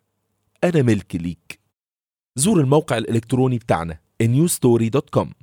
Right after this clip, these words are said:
هتلاقي فيه المعلومات اللي هتساعدك تتأكد إنك بتنتمي ليه. خليك فاكر، يسوع وعد:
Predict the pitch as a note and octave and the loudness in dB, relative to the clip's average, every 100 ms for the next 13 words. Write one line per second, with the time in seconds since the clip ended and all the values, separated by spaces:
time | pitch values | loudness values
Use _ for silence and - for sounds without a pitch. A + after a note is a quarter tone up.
0 | - _ _ - F3+ - A#3 G3 D#3 G3 | -20 _ _ -8 -6 0 0 0 -2 0
1 | E3+ C#3 A#2 A#2+ A#2+ D#3 C3+ G#2+ G2+ - | 0 0 0 0 0 0 0 -2 -4 -4
2 | - E3 C#3+ B2 - A2+ - G3+ - G3 | 0 0 0 -6 -8 -6 -2 -4 0 -2
3 | D#3 _ _ - A3+ D3 G#2+ A2+ A2 A2 | -2 _ _ -2 -2 -2 -4 -2 -2 0
4 | A2 F#2+ F2+ F2 E2 _ _ _ _ _ | 0 0 -2 -6 -12 _ _ _ _ _
5 | _ _ _ - C#3+ C#3+ E3+ - D3 - | _ _ _ -4 -2 0 0 2 2 0
6 | G2 - _ _ _ - F3+ - A3 E3+ | -8 -10 _ _ _ -4 -2 0 0 2
7 | D3 D#3 C3+ B2 | 2 2 2 -2